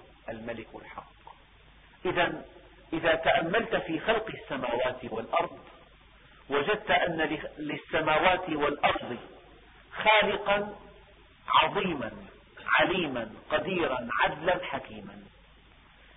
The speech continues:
من لوازم العدل والحكمة والعلم والقدرة أن يكون لأفعاله غاية،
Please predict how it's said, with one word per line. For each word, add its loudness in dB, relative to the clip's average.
من -2
لوازم 4
العدل 4
والحكمة -4
والعلم -2
والقدرة 0
أن -2
يكون -2
لأفعاله 2
غاية، 0